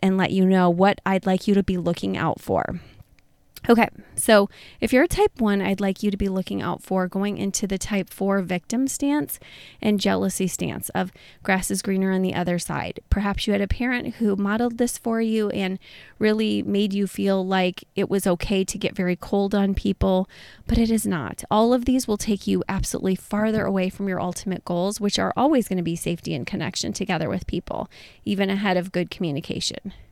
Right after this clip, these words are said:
Okay, if you're a two, what I want you to watch out for is going into an eight aggressive movement. I don't want you to push too hard if somebody says no to your plans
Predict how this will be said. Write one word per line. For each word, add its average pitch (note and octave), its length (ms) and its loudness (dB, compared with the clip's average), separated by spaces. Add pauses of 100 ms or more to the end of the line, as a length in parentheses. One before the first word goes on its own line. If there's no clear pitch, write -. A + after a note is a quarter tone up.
(720)
Okay, G#3+ 220 2 (200)
if - 180 0
you're F#3+ 120 6
a F#3 40 2
two, A3+ 560 6 (440)
what G#3+ 140 10
I G#3+ 60 8
want G#3+ 280 6
you A#3+ 60 8
to G#3+ 80 8
watch F#3+ 240 4
out F#3 240 4
for F#3+ 320 8
is F#3+ 180 2
going F#3 240 4
into F#3 220 2
an F#3 160 0
eight F#3+ 200 0
aggressive F3 640 -2
movement. D3+ 480 -4 (420)
I F#3+ 80 2
don't G#3 280 2
want A#3 280 0
you G3 120 2
to F3+ 300 2
push - 420 0
too G3 320 2
hard F#3+ 360 -2
if - 160 -4
somebody F#3+ 360 -2
says F3 320 -4
no F3 240 -2
to - 160 -6
your E3 100 -2
plans G3 580 -4